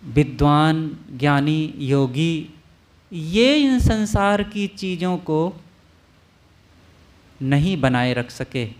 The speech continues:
एक रस। सबका बदल जाता है,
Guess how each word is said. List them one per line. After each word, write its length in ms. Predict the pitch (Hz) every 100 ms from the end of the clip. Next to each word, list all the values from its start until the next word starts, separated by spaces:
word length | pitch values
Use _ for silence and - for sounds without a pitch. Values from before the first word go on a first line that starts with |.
| -
एक 240 | 139 -
रस। 340 | 117 107 - - - - - - - - - - _ _ _ _ _ _ _ _ _ _ _ _ _ _ _ _ _ _ _ _ _ _ _ -
सबका 460 | - 214 214 170
बदल 320 | 120 120 120 113
जाता 340 | 110 104 113
है, 260 | 107 127